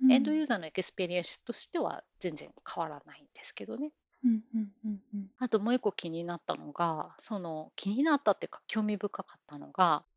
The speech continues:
Speaker 1: うん。
Speaker 2: その、仮にレッツエンクリプトが何か問題があって、
Speaker 1: うん。
Speaker 2: 今、証明書を自身が発行して有効期限内のものを大量に執行しないといけないと。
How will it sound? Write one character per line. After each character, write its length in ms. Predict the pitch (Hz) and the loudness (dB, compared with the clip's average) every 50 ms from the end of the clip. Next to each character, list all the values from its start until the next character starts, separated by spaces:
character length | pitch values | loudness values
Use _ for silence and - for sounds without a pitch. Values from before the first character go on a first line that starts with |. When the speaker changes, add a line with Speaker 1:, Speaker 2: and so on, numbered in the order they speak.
| _ _ | _ _
Speaker 1:
う 60 | 262 254 | 6 6
ん。 160 | 240 233 220 | 6 6 4
Speaker 2:
そ 140 | 214 202 175 | -2 -6 -6
の、 180 | 160 160 - - | -6 -8 -6 -2
仮 340 | - - 226 226 240 247 247 | 2 4 4 6 6 4 4
に 360 | 247 254 254 233 175 156 - _ - | 4 4 2 2 0 -2 -8 _ -4
レ 80 | 190 190 | -4 -4
ッ 60 | - | -4
ツ 140 | - - 214 | -4 -4 -4
エ 40 | 208 | -4
ン 100 | 208 202 | -2 -4
ク 80 | - | -4
リ 100 | 208 208 | -4 -4
プ 140 | - - - | -6 -8 -10
ト 120 | - 160 147 | -8 -8 -6
が 160 | - 160 156 | -6 -6 -6
何 240 | 156 175 175 160 151 | -6 -6 -8 -8 -10
か 140 | - 151 147 156 | -10 -12 -12 -10
問 220 | 165 160 160 156 | -10 -10 -6 -4
題 180 | 156 151 151 147 | -2 -2 -2 -4
が 160 | 156 - - - | -8 -10 -12 -12
あ 80 | 175 | -16
っ 40 | - _ _ _ _ | -16 _ _ _ _
て、 300 | - 180 170 156 160 165 _ _ - | 2 4 4 4 2 -2 _ _ -2
Speaker 1:
う 40 | 247 | 0
ん。 20 | |
Speaker 2:
今、 280 | 196 175 147 131 - - _ _ _ _ _ _ | 0 0 -2 -6 -10 -14 _ _ _ _ _ _
証 180 | - - - 202 | -6 -4 -4 -2
明 160 | 190 190 185 | -2 -2 -2
書 220 | 180 - 196 175 151 | -2 -2 -4 -4 -6
を 100 | 156 - - | -6 -6 -2
自 140 | - 170 - | 0 0 0
身 100 | 190 170 | 0 -2
が 60 | - | -8
発 240 | - - - 151 - _ _ | -8 -8 -8 -10 -10 _ _
行 200 | - 190 180 180 | -2 -2 -2 0
し 100 | - - | 0 0
て 180 | - 175 165 170 | 2 2 0 0
有 160 | 180 180 170 | -2 -4 -6
効 160 | - - 170 | -6 -10 -10
期 200 | - - - 170 | -8 -10 -8 -4
限 240 | 160 190 185 165 160 | -2 -2 -2 -2 -2
内 140 | 151 147 143 | -4 -6 -6
の 100 | 147 147 | -8 -10
も 120 | 151 151 | -12 -14
の 120 | 147 151 | -14 -14
を 40 | 151 - | -10 -6
大 240 | - - 190 208 185 | -4 -2 0 0 2
量 220 | 208 202 190 190 | 2 2 2 0
に 160 | 185 185 185 | -2 -4 0
執 180 | - - - - - - | 2 2 2 2 0 -4
行 180 | - 202 196 | -4 -4 0
し 180 | - - 202 196 | 2 2 2 4
な 100 | 196 180 | 2 0
い 80 | 160 | -2
と 100 | - - | -2 -6
い 60 | 156 - | -12 -6
け 140 | - 165 | -6 -4
な 120 | 143 147 143 | -4 -4 -6
い 100 | - - | -8 -10
と。 140 | - - | -16 -20